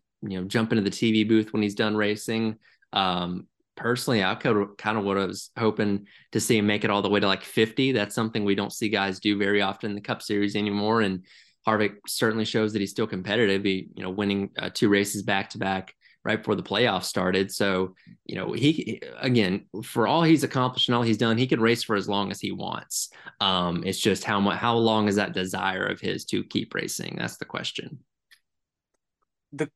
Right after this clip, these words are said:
Speaker 2: the, one of the coolest things with him is he already knows what's next.
Speaker 1: Yes.
Speaker 2: You know, very few guys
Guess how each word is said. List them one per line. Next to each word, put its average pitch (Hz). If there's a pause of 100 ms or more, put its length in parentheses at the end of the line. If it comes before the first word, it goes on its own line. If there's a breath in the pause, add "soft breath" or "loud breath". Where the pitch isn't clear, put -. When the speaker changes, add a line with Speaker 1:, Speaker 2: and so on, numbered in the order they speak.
(140)
Speaker 2:
the, 147
one 196
of 180
the 160
coolest 208
things 143
with 127
him 135
is 117
he 151
already 139
knows 123
what's 104
next. - (140)
Speaker 1:
Yes. - (200)
Speaker 2:
You 127
know, - (120)
very 151
few 135
guys 120